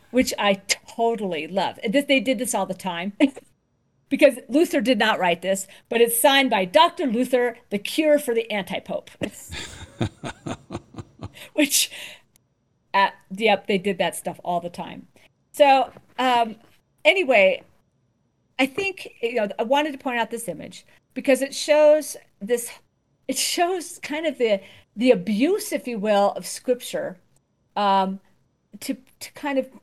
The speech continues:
create, develop these own things, which aren't just religious. This is a whole movement that takes us from a medieval worldview to modern ver-, worldview, from a s-, whole socioeconomic shift.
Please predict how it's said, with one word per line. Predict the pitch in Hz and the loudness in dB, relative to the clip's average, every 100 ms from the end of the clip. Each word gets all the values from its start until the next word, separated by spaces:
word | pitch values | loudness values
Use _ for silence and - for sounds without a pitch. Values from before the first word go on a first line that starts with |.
| _ _ _ _ _ _ _ _ _ | _ _ _ _ _ _ _ _ _
create, | - 254 262 262 277 - - 202 | -8 -2 4 4 4 -8 -20 -12
develop | 240 196 247 262 254 | -10 0 2 2 0
these | 226 | -2
own | 214 202 | 0 0
things, | 196 330 302 - | 0 -4 -4 -6
which | 262 - | -10 -6
aren't | 277 294 | -4 -4
just | - 277 269 | -4 -8 -6
religious. | 226 208 285 277 180 - | -8 -6 -6 -4 -8 -8
This | 262 262 | -12 -10
is | 285 | -8
a | 277 | -10
whole | 277 226 226 226 - _ - | -6 -2 0 -2 -6 _ -8
movement | 196 214 226 202 - - _ _ _ | -6 -6 -6 -6 -6 -14 _ _ _
that | 214 - | -12 -6
takes | 254 247 - | -4 -4 -4
us | 240 - | -6 -6
from | - 233 208 185 175 - _ _ | -4 0 0 -2 -8 -18 _ _
a | 190 | -6
medieval | 196 196 320 285 254 | -4 -2 -2 -2 -2
worldview | 240 240 208 233 226 | -2 -2 -4 -6 -8
to | - 170 | -8 -10
modern | 165 214 226 220 220 | -4 2 2 0 -6
ver-, | 208 202 196 | -6 -4 -4
worldview, | 196 202 202 190 202 185 - _ | -4 -2 -2 -4 -6 -6 -8 _
from | - 196 | -8 -6
a | |
s-, | 190 - | -6 -10
whole | 247 285 311 | -2 2 2
socioeconomic | - 277 269 240 - 202 208 185 175 | 0 -4 -2 -4 -4 -6 -6 -8 -10
shift. | - - 269 | -8 -4 -4